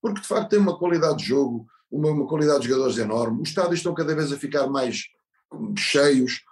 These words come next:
as pessoas a aderir, os relevados parecem que estão a ser melhores.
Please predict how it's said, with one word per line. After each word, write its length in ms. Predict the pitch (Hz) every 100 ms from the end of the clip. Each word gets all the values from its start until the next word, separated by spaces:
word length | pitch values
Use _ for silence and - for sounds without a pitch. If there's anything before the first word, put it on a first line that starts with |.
| _ -
as 120 | 160
pessoas 400 | 156 180 180 165
a 120 | 160
aderir, 540 | 147 127 135 143 127 127 _ -
os 140 | 143
relevados 480 | 127 156 147 165 160
parecem 360 | 151 151 156 147
que 60 |
estão 180 | 143 151
a 40 |
ser 200 | 135 151
melhores. 560 | 135 117 127 135 127 127